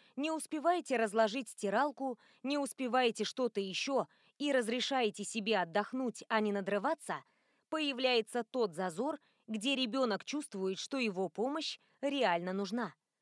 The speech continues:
Это сложно настроить, потому что сложно себя отключить. Но мне кажется, это очень важно попробовать. Главные помехи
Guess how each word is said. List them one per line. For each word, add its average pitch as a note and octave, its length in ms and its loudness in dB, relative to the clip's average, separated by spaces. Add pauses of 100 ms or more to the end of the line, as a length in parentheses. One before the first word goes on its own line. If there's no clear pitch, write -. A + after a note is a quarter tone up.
(480)
Это D#4+ 280 0
сложно D4+ 420 -2
настроить, D4+ 720 -4 (260)
потому B3+ 340 2
что A#3 200 -2
сложно A#3 480 -2
себя G3+ 320 2
отключить. B3+ 680 -6 (380)
Но C#4 220 4
мне G#3+ 200 2
кажется, G3+ 600 -4 (340)
это B3 400 2
очень C4 440 -2
важно F3 400 -2
попробовать. F3 760 -6 (1080)
Главные G#3 600 2
помехи D4+ 640 -2